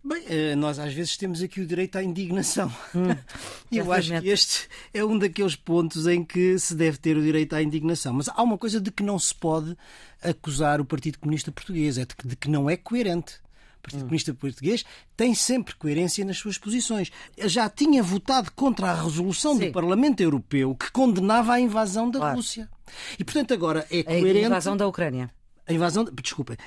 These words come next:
Speaker 1: a invasão da Ucrânia. E, portanto, é coerente que agora vote contra a sessão solene da Assembleia da República que recebe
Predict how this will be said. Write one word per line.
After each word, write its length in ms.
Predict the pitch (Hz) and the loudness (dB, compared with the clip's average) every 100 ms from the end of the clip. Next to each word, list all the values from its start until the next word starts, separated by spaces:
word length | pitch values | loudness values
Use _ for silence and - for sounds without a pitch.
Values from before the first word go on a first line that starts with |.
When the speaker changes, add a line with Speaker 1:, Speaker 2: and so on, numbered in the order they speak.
| - | 2
Speaker 1:
a 80 | |
invasão 380 | 208 180 175 208 | 2 4 2 2
da 80 | 226 | 2
Ucrânia. 480 | 262 269 254 226 214 | 2 0 0 0 -4
E, 60 | 156 | -6
portanto, 300 | 165 139 156 | -4 -2 -2
é 80 | |
coerente 760 | 151 - 190 185 180 156 156 226 | -4 -2 2 4 4 2 0 -6
que 220 | - 185 | -4 0
agora 320 | 165 156 165 | 2 2 2
vote 400 | 160 156 170 175 - | 0 0 0 -2 -6
contra 420 | - 226 214 233 233 | 2 2 2 0 -4
a 140 | 214 | -2
sessão 400 | - - 226 180 | -2 0 0 -2
solene 640 | 170 - 170 185 190 202 220 - - - | -2 -4 0 2 2 0 -4 -12 -12 -2
da 100 | 190 | 0
Assembleia 420 | - 202 185 180 | 0 2 2 2
da 100 | 196 | 0
República 580 | 185 208 220 233 226 247 | 0 -2 -2 -4 -4 -6
que 160 | - | -4
recebe 460 | - - 233 226 | -4 -2 0 -2